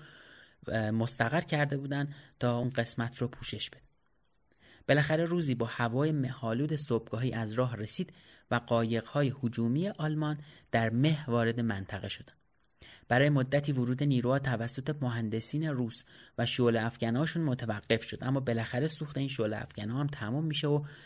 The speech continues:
دیگه کاری ازشون بر نمیاد. حالا نوبت حمله به توپخانه‌های آلمان بود. هدف توپخانه آلمان میدان‌های مین در جلوی خطوط ارتش سرخ بود. اونها مسیرهایی از بین مین‌ها باز کردند و پیشروی خودشون رو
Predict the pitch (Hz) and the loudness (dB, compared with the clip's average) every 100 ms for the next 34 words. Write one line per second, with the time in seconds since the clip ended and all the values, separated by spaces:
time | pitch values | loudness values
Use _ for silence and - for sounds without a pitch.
0 | - - 113 135 143 143 120 110 123 143 | -14 -2 0 2 4 4 4 0 -2 0
1 | 131 123 127 123 120 - - - _ _ | 0 0 0 0 -2 -4 -16 -20 _ _
2 | _ - 131 147 151 127 139 151 139 120 | _ -2 2 4 4 2 0 0 2 2
3 | 127 170 - - - _ 120 - 120 - | 2 -2 -6 -20 -20 _ -4 -2 -6 -2
4 | 117 110 117 127 95 92 90 92 - - | 0 0 2 0 0 -4 -6 -8 -14 -20
5 | - _ _ - 175 240 254 175 - 156 | -20 _ _ 0 2 2 2 2 4 4
6 | 170 170 123 135 170 170 127 127 123 120 | 4 4 2 2 0 0 2 4 4 2
7 | 120 120 160 175 170 160 165 170 - 123 | 0 0 -2 0 2 2 2 2 -2 0
8 | 117 117 117 139 147 127 131 151 147 104 | 0 0 0 0 -2 -4 -4 -4 -4 -4
9 | 101 131 139 131 127 98 - 107 - - | -4 -6 0 2 4 2 -2 -14 -14 -18
10 | - - - - 127 151 147 131 127 131 | -20 -20 -2 2 4 4 4 4 4 2
11 | 123 156 147 127 - 143 135 120 117 127 | 2 2 2 0 0 0 2 0 0 -2
12 | - 147 156 - 143 139 131 127 127 113 | 0 0 0 -4 -4 -2 -4 -2 -4 -2
13 | 113 120 139 143 147 143 156 151 | -2 -2 -2 0 -2 -2 -2 -2